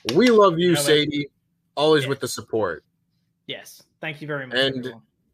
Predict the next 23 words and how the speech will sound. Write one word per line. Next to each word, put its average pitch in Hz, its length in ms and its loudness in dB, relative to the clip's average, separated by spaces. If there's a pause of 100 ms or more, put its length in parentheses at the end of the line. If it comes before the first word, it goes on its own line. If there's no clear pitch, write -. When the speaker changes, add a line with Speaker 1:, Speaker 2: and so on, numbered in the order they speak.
(240)
Speaker 1:
I 127 100 -2
guess 147 340 0
the 123 120 -2
last 110 420 -2
one, 95 480 -4 (280)
it's 117 180 -4
Speaker 2:
Hmm. - 100 -4
Speaker 1:
highlighted, 92 600 -2
so 90 400 -6 (480)
Speaker 2:
Yeah. 156 260 -8
Speaker 1:
whatever. 82 520 -4 (360)
Abortion 170 560 4
Reborn 123 720 2
sent 120 400 -4
five 147 300 0
dollars 98 440 -2
just 123 220 -4
to 110 80 -10
say, 101 280 -4
"Say 143 340 -2
my 147 240 -2
name, 135 360 -6
bitch." - 440 -4